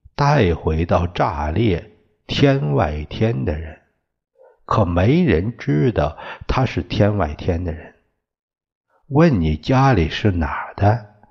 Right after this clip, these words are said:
回答说山内的。问多大了？回答说：“你猜呢？”问父母还好吗？他就哭起来，说父母早就不在了。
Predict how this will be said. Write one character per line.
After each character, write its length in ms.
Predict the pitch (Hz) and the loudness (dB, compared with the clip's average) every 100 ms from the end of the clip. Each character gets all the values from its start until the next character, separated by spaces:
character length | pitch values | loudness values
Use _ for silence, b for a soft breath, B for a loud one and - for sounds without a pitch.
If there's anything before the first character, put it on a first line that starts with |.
| B B B B | B B B B
回 280 | - 98 127 | -2 2 2
答 220 | 87 92 | 2 -2
说 220 | - 98 | 0 0
山 400 | 82 - 131 143 | 0 0 0 0
内 320 | 165 185 107 76 | 0 0 -2 -6
的。 100 | - - _ _ _ _ _ b b b - | -12 -16 _ _ _ _ _ b b b 0
问 260 | 156 98 | 0 0
多 240 | - 151 156 | 0 2 2
大 340 | 156 147 101 | 2 2 2
了？ 360 | 76 80 - - _ _ _ _ _ _ _ _ _ _ _ _ _ | -2 -6 -10 -14 _ _ _ _ _ _ _ _ _ _ _ _ _
回 280 | - 104 117 | -4 0 0
答 220 | 104 104 | 2 2
说： 180 | 113 127 | 2 2
“你 220 | 117 73 | 2 -4
猜 480 | - - 120 135 143 | -4 -2 0 0 0
呢？” 120 | 127 87 - _ _ _ _ _ _ _ _ _ _ - | -2 -4 -8 _ _ _ _ _ _ _ _ _ _ -6
问 180 | - 151 | 2 2
父 260 | 120 - 190 | 2 2 2
母 220 | 82 80 | 4 -2
还 220 | 85 151 | 0 0
好 400 | 147 73 - - - | 0 -2 -4 -10 -4
吗？ 260 | 104 - _ _ _ _ _ | -4 -4 _ _ _ _ _
他 160 | - 139 | -2 2
就 140 | 117 | 2
哭 420 | - - 160 180 180 | 0 -4 0 0 0
起 160 | - | -4
来， 280 | 76 80 - B B | -6 -6 -10 B B
说 220 | - 135 | 0 0
父 280 | - 190 131 | 2 2 2
母 240 | 73 85 | 2 -4
早 300 | 101 87 82 | -4 -6 -8
就 140 | 78 101 | -8 -6
不 180 | 87 87 | -4 -2
在 440 | 135 131 - - | -2 -2 -4 -12
了。 260 | - - | -12 -14